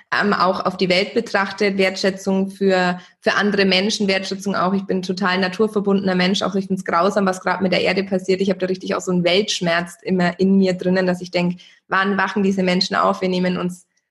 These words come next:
so viel von der Welt an, an, an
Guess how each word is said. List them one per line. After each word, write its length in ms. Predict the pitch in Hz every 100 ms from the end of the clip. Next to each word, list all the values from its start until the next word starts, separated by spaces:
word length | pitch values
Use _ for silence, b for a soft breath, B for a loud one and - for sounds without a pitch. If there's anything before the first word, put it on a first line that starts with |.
| _ -
so 360 | - 247 254
viel 320 | 254 247 240
von 160 | 254 214
der 160 | 190 180
Welt 440 | 180 202 196 -
an, 140 | 175
an, 320 | 175 214 202 -
an 240 | 90